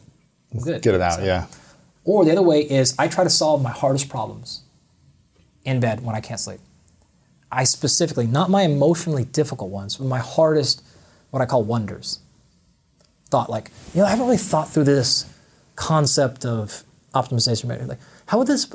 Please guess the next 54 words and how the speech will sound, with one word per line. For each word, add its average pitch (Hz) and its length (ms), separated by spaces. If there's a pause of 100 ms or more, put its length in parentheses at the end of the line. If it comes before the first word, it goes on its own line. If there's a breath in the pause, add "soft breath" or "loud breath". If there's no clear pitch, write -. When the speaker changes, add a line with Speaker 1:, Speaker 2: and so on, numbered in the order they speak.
Speaker 1:
and 160 80
I'm 156 80
just, - 240
I'm 135 60
thinking 151 720
really 220 240
hard 170 300
on 127 100
something. 104 320 (1000)
How 185 140
am 220 80
I 240 60
gonna 196 120
write, 165 260
the, 147 80 (100)
like, 135 180
uh, 139 60
you 135 140
know, 151 120
like, 123 220 (680 loud breath)
what 185 100
do - 20
those 196 160
data 156 240
mean? 143 320
Like, 107 280
uh, 131 180 (1200)
gone. 101 260 (920)
'Cause 147 160
you've 143 100
just, 165 160
Speaker 2:
You 107 60
Speaker 1:
you've 131 100
Speaker 2:
fall 101 80
Speaker 1:
s-, - 60
Speaker 2:
asleep. 110 260
Speaker 1:
you've 143 100
state 170 300
changed. 104 420 (160)
Speaker 2:
Mm. 98 460
Speaker 1:
You've 127 160
given 160 160
the 185 80
brain 160 200
a 170 80
task, 127 720
and 131 120
then 147 80
it 143 60
goes, 120 160
"Whoa, 170 100
whoa, 147 140
whoa, 101 120
like, 98 180